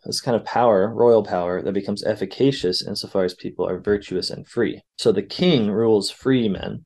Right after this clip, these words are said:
and the tyrant rules slaves. And I think what we have in America right now is, it is tyranny ruling slaves. And so there's a certain way which, you know, trads can get very romantic about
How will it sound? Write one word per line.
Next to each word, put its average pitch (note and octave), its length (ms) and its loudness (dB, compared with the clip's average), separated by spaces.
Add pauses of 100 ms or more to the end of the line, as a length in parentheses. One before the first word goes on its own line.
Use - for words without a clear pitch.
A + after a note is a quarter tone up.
(160)
and G2+ 120 0
the F#2+ 80 2
tyrant A2+ 480 2
rules E2+ 300 -2
slaves. - 540 -4 (160)
And G#2 200 0
I G2+ 120 -2
think A2 200 -2
what G2 120 2
we G2+ 80 0
have G#2+ 180 0
in G2 60 0
America D3 420 2
right F#2+ 180 2
now F2 360 -6
is, F#2 560 -8 (160)
it F#2+ 160 -10 (200)
is - 380 -10 (260)
tyranny A2+ 480 2
ruling F2+ 500 -2 (200)
slaves. - 600 -2 (580)
And G2 180 -2
so G2+ 440 2 (560)
there's A2 240 4
a G2 60 2
certain A#2+ 360 4
way G#2+ 220 4
which, - 320 0
you A2+ 80 0
know, G2 180 0 (240)
trads A#2+ 540 4 (280)
can A2 440 -2 (100)
get G#2+ 220 4
very A2 180 6
romantic G#2+ 480 2
about F#2+ 300 2